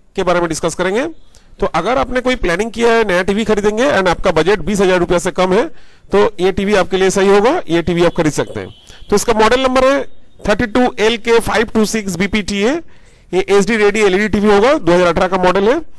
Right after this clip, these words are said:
and इसका resolution होगा वन थाउजेंड थ्री हंड्रेड सिक्सटी सिक्स इंटू सेवन हंड्रेड सिक्सटी एट। So एक हजार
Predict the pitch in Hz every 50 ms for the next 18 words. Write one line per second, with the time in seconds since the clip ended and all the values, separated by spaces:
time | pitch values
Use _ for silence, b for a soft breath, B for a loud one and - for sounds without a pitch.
0 | b b b b b b b b b b - 214 220 - 247 233 226 214 226 233
1 | 247 247 269 269 269 269 269 277 269 - - 190 208 214 208 220 214 202 220 214
2 | - 208 214 214 208 202 214 - - 208 180 - 220 196 - 262 285 277 247 202
3 | 180 190 175 - 202 180 185 185 180 185 214 247 - - 185 - - 185 175 202
4 | 208 - - 143 - - 131 107 107 107 - 151 151 160 - 208 196 208